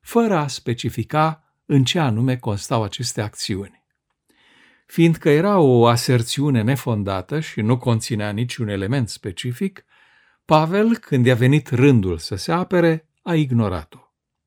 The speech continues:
În al doilea rând, l-a acuzat pe Pavel că ar pune la cale răzvrătiri printre toți iudeii de pe tot pământul. În al treilea rând,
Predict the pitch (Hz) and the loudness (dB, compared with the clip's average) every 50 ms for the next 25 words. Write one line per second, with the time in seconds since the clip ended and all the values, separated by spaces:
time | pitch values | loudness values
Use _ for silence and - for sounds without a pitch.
0 | _ _ _ _ _ _ _ _ _ _ _ _ _ _ _ _ _ - 165 165 | _ _ _ _ _ _ _ _ _ _ _ _ _ _ _ _ _ -6 -4 -2
1 | 165 170 180 220 220 202 170 151 156 190 208 214 208 - - _ _ _ _ _ | 0 2 6 6 6 6 6 4 4 4 4 2 2 0 -6 _ _ _ _ _
2 | _ _ _ _ - - 139 143 143 135 - 139 127 127 170 170 170 - - 110 | _ _ _ _ -4 0 2 2 2 2 2 2 2 4 4 2 0 -2 -4 -2
3 | - - 151 151 156 147 147 139 139 135 127 - - 127 120 117 110 - - 151 | 0 2 2 2 4 4 4 4 2 2 0 -2 0 2 2 2 0 -2 -2 0
4 | 160 156 139 107 98 92 - - 135 135 135 123 123 120 117 131 127 113 107 104 | 2 2 2 2 0 -2 -4 -2 0 2 4 4 4 4 6 4 4 4 2 2
5 | 104 104 90 - - 139 170 185 185 185 180 180 - 120 110 101 - 101 95 92 | 0 0 -2 -2 0 2 2 2 2 0 0 -2 -2 -4 -4 -4 -4 -8 -8 -6
6 | - 135 139 127 - - - 101 92 92 117 127 120 113 110 101 107 104 - - | -6 -8 -8 -8 -10 -10 -8 -8 -6 -4 -4 -4 -2 -4 -6 -8 -10 -10 -10 -10
7 | - 127 120 120 - - 110 110 120 110 92 82 - - - _ _ _ _ _ | -8 -8 -8 -8 -6 -4 -2 -2 -2 -2 -4 -6 -14 -18 -20 _ _ _ _ _
8 | _ _ _ _ _ _ _ _ _ _ _ _ _ _ _ _ _ _ _ _ | _ _ _ _ _ _ _ _ _ _ _ _ _ _ _ _ _ _ _ _
9 | _ _ - - 143 151 156 165 - 220 226 220 180 147 135 147 180 196 202 202 | _ _ -8 -4 -2 -2 -2 -2 0 0 2 2 2 2 2 2 2 2 0 0
10 | - _ _ | -2 _ _